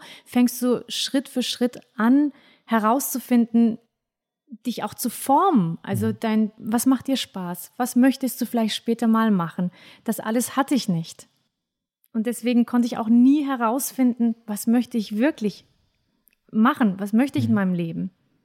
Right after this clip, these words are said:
Speaker 2: Hast du denn den Eindruck, wenn du auf diesen ganzen wirklich, wie du sagst, von vielen Glücksfällen auch geprägten Werdegang zurückguckst, dass der Anfang eine besondere Magie hatte und dass es quasi danach immer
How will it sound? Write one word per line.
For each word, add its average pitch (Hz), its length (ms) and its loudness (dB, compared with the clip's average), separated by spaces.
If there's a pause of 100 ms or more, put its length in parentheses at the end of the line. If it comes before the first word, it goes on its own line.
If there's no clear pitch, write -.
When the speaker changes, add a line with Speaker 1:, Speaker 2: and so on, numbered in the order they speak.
(920)
Speaker 2:
Hast - 180 -4
du 123 40 0
denn 127 180 4
den 117 160 4
Eindruck, 101 400 0
wenn 131 80 4
du 123 100 2
auf 107 160 -2
diesen 110 220 0
ganzen 113 460 2 (100)
wirklich, 131 420 -2 (380)
wie 120 80 0
du 110 60 2
sagst, 107 280 0
von 123 100 2
vielen 139 240 2
Glücksfällen 143 520 2
auch - 160 -4
geprägten 113 440 0
Werdegang 104 400 2
zurückguckst, - 600 -2 (540)
dass 113 140 -4
der - 140 -6
Anfang 127 500 2 (380)
eine 123 100 2
besondere 110 420 4
Magie 101 440 0
hatte 147 320 0 (220)
und 117 180 0
dass 113 140 0
es 117 160 -2 (360)
quasi 113 260 0
danach 101 560 0 (420)
immer 107 400 2